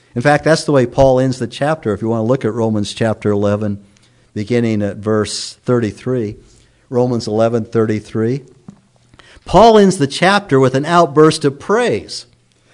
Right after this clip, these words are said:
that he, he is caught up with the truth that he writes about here. I, I just love that about the Apostle Paul. He'll, he'll start,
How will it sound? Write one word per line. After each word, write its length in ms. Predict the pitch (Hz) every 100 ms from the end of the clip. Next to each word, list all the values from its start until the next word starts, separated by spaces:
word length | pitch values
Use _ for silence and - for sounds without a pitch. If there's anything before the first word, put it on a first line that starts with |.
| _ -
that 200 | 156 175
he, 320 | 170 151 139 - -
he 100 | 160
is 180 | 139
caught 400 | - - 202 202
up 200 | 208 208
with 120 | 170 -
the 120 | 139
truth 500 | - - 214 185 -
that 120 | 143
he 80 | 147
writes 540 | 147 185 190 - - _ _ _ _
about 340 | 139 123 107
here. 160 | 95 101
I, 160 | 170 208
I 140 | 220
just 240 | 220 196
love 240 | 180 180 156
that 160 | 139
about 240 | 123 127 127
the 60 |
Apostle 520 | 123 123 143 131 139 120
Paul. 520 | - 143 135 90 - - - _
He'll, 200 | - 185
he'll 260 | 190 175 165
start, 580 | - - 190 175 165